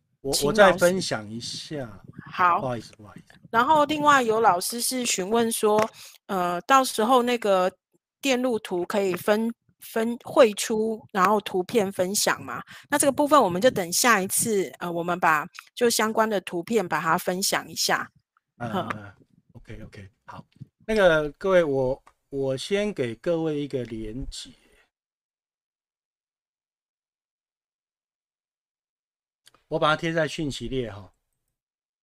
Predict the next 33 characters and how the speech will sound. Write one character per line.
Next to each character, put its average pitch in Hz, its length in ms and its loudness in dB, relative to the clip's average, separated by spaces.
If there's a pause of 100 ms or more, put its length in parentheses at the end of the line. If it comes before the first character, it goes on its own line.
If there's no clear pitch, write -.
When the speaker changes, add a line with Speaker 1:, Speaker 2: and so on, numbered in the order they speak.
(560)
Speaker 1:
啊， 113 140 -10
这 208 140 0
个 190 100 6
要 190 140 6
麻 151 180 2
烦 139 220 -2
各 156 160 -4
位 147 240 -2
哈， 107 260 -12
就 151 100 -14
是， 143 400 -4 (920)
呃， 110 1080 -10
课 - 200 -2
堂 123 200 -10
学 123 160 -8
习 120 220 -10
单 123 240 -6
啊， 104 80 -12 (360)
<laughs> - 1200 -4
那 190 100 -4
个 180 160 8
Jamboard 214 360 6
各 196 160 4
位 190 100 6
应 180 60 0
该 180 120 8
都， 175 180 4 (220)
都 180 140 6
很 139 120 -6
会 147 180 -2
用 147 180 0
了 110 100 -8
哈。 110 180 -10